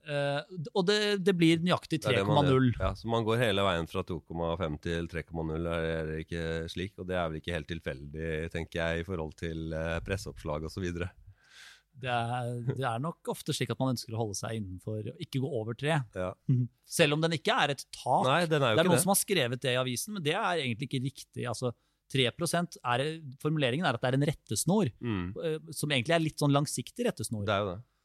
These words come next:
Speaker 1: Så det kan gå litt opp, og det kan gå litt
Speaker 2: Ja, ja,
Speaker 1: under.
Speaker 2: absolutt, og særlig hvis arbeidsledigheten hadde vært høy, så hadde det ikke vært noe problem å bruke tre komma to eller noe over,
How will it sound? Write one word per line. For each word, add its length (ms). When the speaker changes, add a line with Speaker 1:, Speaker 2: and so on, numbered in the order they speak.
Speaker 1:
Så 120
det 80
kan 240
gå 120
litt 160
opp, 240
og 80
det 80
kan 160
gå 120
litt 120
Speaker 2:
Ja, 40
ja, 200
Speaker 1:
under. 160
Speaker 2:
absolutt, 520
og 80
særlig 340
hvis 180
arbeidsledigheten 680
hadde 120
vært 200
høy, 200
så 200
hadde 100
det 80
ikke 100
vært 160
noe 240
problem 400
å 80
bruke 380
tre 160
komma 260
to 80
eller 240
noe 320
over, 200